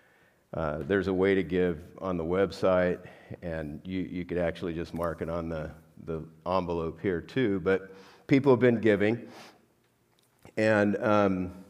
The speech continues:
so we're at ten thousand so far. And what we've been able to do to this point, the Lord's been blessing so much, is we've been able to keep that money aside. We've, we've paid the amount that's come in down on the debt,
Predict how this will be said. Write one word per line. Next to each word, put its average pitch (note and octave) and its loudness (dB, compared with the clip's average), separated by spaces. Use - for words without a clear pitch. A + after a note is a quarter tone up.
so A#2 6
we're A2 6
at G#2 4
ten C3+ 6
thousand A#2+ 8
so A#2 6
far. A2 4
And A2+ 6
what D#3 10
we've D3 6
been C#3 8
able C#3+ 8
to A#2 6
do B2+ 6
to B2+ 6
this C#3 4
point, A2 2
the G2+ -4
Lord's A2 4
been G2+ 4
blessing G2+ 2
so G#2 0
much, F#2+ 0
is E2+ -2
we've F2+ -2
been G#2 2
able G2+ 2
to E2+ 0
keep A#2+ 0
that G2+ 4
money F#2+ 0
aside. F#2+ 2
We've, E2+ -4
we've F#2+ -6
paid A#2+ 4
the G#2 4
amount G2 2
that's F#2+ -4
come G2+ 2
in G2 2
down F#2 0
on F#2 0
the F2 -2
debt, E2 -2